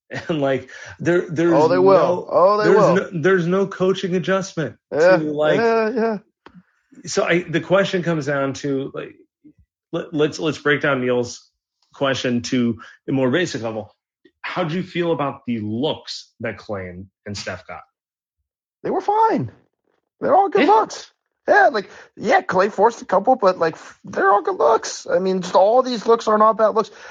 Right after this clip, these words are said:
Speaker 2: I didn't even Steph, I didn't see Steph force a shot. I felt like Steph should have forced more shots. <laughs> Like, that was my thing.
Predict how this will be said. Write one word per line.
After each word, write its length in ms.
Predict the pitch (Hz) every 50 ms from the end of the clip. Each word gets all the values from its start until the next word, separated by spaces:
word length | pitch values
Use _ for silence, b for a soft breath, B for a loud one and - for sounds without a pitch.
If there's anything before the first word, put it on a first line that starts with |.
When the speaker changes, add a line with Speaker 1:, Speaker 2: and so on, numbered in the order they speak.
| B B B
Speaker 2:
I 120 | 202 262 302
didn't 180 | 330 311 262
even 140 | 226 220 208
Steph, 300 | - - - 208 202 196 -
I 80 | 175 196
didn't 160 | 254 262 202
see 160 | - - 185
Steph 280 | 165 - - 165 151 -
force 240 | 151 151 151 - -
a 40 |
shot. 380 | - - - 123 151 185 196 - _ _ _ _ _ _ _ -
I 140 | - 214 269
felt 220 | 269 - 220 180 160
like 120 | 160 156
Steph 220 | - - 147 123 -
should 100 | - 123
have 100 | 104 104
forced 260 | - 117 104 - -
more 220 | 113 131 214 208
shots. 480 | - - 120 82 - - - - - - _ _ _ - - _
<laughs> 380 | - - - - 170 165 -
Like, 200 | - 151 135 -
that 220 | - 151 165 170 160
was 140 | 147 135
my 160 | 120 107 107 107
thing. 340 | - 151 156 127 - -